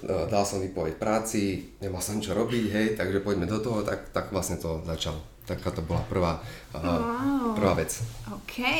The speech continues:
Speaker 2: no tak ale hovorí sa, že keď ti niekto chce niečo dať, tak by si to mal prijať, pokiaľ je to,
Speaker 1: Áno.
Speaker 2: že, že chce ti niečo dať a
Speaker 1: Mhm.
Speaker 2: chce ti, ja, akože, na rôzne situácie v živote, ale tak toto je,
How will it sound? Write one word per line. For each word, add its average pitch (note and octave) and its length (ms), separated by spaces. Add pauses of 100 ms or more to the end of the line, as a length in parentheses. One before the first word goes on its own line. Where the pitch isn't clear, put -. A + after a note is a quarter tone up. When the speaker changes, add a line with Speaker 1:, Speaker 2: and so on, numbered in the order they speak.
(160)
Speaker 2:
no G3+ 100
tak B3 300
ale A#3+ 160
hovorí B3+ 240
sa, B3 160
že G#3 80
keď G#3 160
ti A3+ 80
niekto G#3+ 240
chce A#3+ 240
niečo A#3 320
dať, - 400
tak G3+ 240
by G#3+ 160
si - 80
to A3 80
mal A3 240
prijať, G#3 320
pokiaľ G3 320
je F#3+ 80
to, F#3+ 180 (380)
Speaker 1:
Áno. G#3 80
Speaker 2:
že, G#3 160
že G#3 80
chce - 240
ti - 80
niečo F#3 320
dať A3+ 160
a C3+ 80
Speaker 1:
Mhm. D#3 80
Speaker 2:
chce D#3 80
ti, F#3 120 (360)
ja, G#3 240
akože, G#3 400 (400)
na G#3 400
rôzne A3 160
situácie G#3 400
v G3+ 160
živote, A3 240
ale F#3+ 160
tak F#3+ 160
toto G#3 240
je, G3+ 240